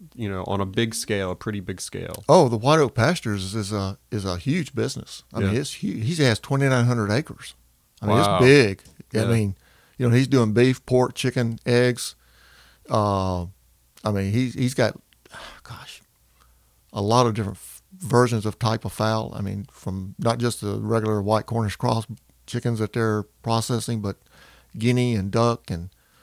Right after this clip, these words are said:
Speaker 2: a lot of different kind of, I mean, they're very diversified. Um,
Speaker 1: You know how big of a team they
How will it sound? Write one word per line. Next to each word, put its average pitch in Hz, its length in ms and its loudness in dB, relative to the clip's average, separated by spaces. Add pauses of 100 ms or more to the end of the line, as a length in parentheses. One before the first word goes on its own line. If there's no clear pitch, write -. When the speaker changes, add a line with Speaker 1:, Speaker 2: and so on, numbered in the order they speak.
(340)
Speaker 2:
a 101 80 -4
lot 110 280 4
of 110 80 0
different - 260 -6
kind 110 180 -2
of, 92 200 -6 (400)
I 110 40 -6
mean, 104 140 -2
they're 117 100 4
very 120 360 6
diversified. 107 760 -2 (1080)
Um, 98 720 0 (1040)
Speaker 1:
You 110 120 -2
know 101 80 0
how 98 140 -4
big 95 200 -4
of 95 80 -6
a 95 40 -6
team 110 580 -4 (120)
they 107 420 -4